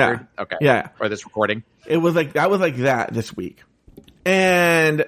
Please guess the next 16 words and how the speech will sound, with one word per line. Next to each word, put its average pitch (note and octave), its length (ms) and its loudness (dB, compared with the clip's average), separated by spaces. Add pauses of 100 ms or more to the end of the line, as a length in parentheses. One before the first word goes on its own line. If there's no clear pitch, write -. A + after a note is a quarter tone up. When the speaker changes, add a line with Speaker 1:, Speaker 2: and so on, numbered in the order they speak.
Speaker 2:
but, F3 600 0
um, D3 260 2
I F3+ 180 0
actually C4+ 420 0
found F3+ 480 0
this A#2+ 140 0 (100)
app. F3+ 440 -2 (200)
It's C3 80 -2
actually G#3+ 300 0
<laughs> - 100 -2
really A#3 240 2
cool, D3+ 540 2 (680)
where F3 320 2
you F3 220 4
could G3+ 400 0 (480)
post A3 500 0